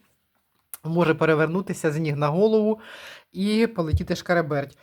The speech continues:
Друге, овни, день повишеної травмоопасності. І тому не ігноруємо повітряні тривоги, а акуратні за рулем, з огнем, з електричеством, на висоті і в усіх травмоопасних містах.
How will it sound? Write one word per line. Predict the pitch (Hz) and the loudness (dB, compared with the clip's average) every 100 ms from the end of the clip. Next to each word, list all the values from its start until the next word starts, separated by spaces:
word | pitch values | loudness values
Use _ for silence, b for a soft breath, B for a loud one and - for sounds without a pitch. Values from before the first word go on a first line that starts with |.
| b 156 | b -6
Друге, | 180 277 269 - | 0 2 2 2
овни, | 185 180 160 151 | 2 2 0 -4
день | 151 214 240 | 0 0 0
повишеної | - 165 151 214 233 226 240 | -4 -4 -2 -2 0 0 0
травмоопасності. | 165 170 180 185 185 151 147 143 - 147 | 0 0 2 0 0 -2 -2 -8 -10 -12
І | - 196 | -10 -8
тому | - 175 156 | -4 -4 -2
не | 185 196 | -2 0
ігноруємо | 185 202 214 175 151 147 - - - | 0 0 0 -2 -2 -6 -10 -18 -8
повітряні | 180 180 151 147 | -6 -4 -4 -6
тривоги, | 147 151 170 262 247 254 - | -4 -2 0 2 2 2 0
а | 170 | 0
акуратні | - 170 208 202 180 - 139 | 0 0 0 2 0 -2 -2
за | 180 | 0
рулем, | 175 190 233 233 | 2 2 2 2
з | 175 | 0
огнем, | 160 180 196 160 | 0 0 0 0
з | |
електричеством, | 156 151 220 247 233 214 208 180 | -2 -4 -4 -4 -4 -6 -2 2
на | 175 | 2
висоті | 156 156 156 - 220 | 2 -2 -6 -4 -6
і | 214 165 | -4 -6
в | 160 | -6
усіх | 156 208 196 | -8 -10 -6
травмоопасних | 165 156 156 151 175 - 165 - | -6 -4 -4 0 4 4 2 -12
містах. | 160 - 151 135 | -14 -6 -6 -6